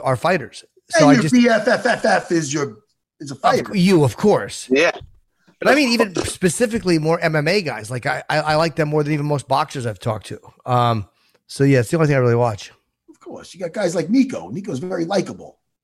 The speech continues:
Speaker 3: Hey,
Speaker 2: <laughs>
Speaker 3: it's just me.
Speaker 2: There he is. Hey.
Speaker 3: I'm just a good guy, man.
Speaker 2: You're just a wacky dude,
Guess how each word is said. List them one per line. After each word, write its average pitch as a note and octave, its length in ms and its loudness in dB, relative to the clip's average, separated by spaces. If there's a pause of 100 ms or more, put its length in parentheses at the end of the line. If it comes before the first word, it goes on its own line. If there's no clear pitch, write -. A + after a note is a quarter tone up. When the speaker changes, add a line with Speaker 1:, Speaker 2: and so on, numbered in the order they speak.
(1000)
Speaker 3:
Hey, F3 720 0
Speaker 2:
<laughs> - 20 -4
Speaker 3:
it's - 240 2
just B3 260 4
me. A3 80 4
Speaker 2:
There E4 400 2
he - 120 0
is. C#4+ 400 -2
Hey. A4 280 2
Speaker 3:
I'm B3+ 100 4
just D4+ 180 4
a D4+ 80 2
good E4 240 2
guy, F4+ 380 4
man. C#4+ 260 2
Speaker 2:
You're F4 180 2
just D4 280 0
a A3+ 120 2 (200)
wacky D4+ 500 0
dude, D#4 480 4